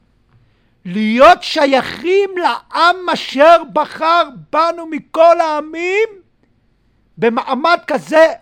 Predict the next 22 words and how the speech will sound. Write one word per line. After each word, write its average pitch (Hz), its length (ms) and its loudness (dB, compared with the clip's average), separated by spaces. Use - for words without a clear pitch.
נשגב 320 580 0
אלוהי, 330 580 2
כל 370 340 4
העולם 381 380 0
שמע 262 280 -8
אותו, 220 360 -12
וזע 185 420 2
וחל 247 280 0
מפניו, 240 480 -4
כפי 254 240 -14
שמתואר - 1400 -10
בחז"ל, 254 500 -12
ודוד 170 400 -12
המלך 240 300 -4
מתאר 240 340 -16
את 190 80 -20
זה, 196 140 -20
ועוד, 370 280 -14
כן? 311 240 -4
לא 202 80 -8
נאריך 208 360 -6
פה. 302 160 -16